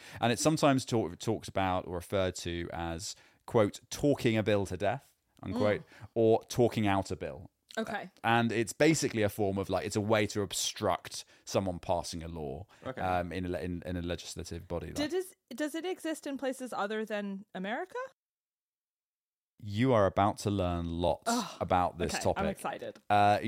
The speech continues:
Speaker 1: because it is affected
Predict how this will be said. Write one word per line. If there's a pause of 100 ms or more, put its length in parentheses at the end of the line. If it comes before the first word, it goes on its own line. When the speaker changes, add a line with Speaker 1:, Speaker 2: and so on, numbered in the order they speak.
Speaker 1:
because
it
is (100)
affected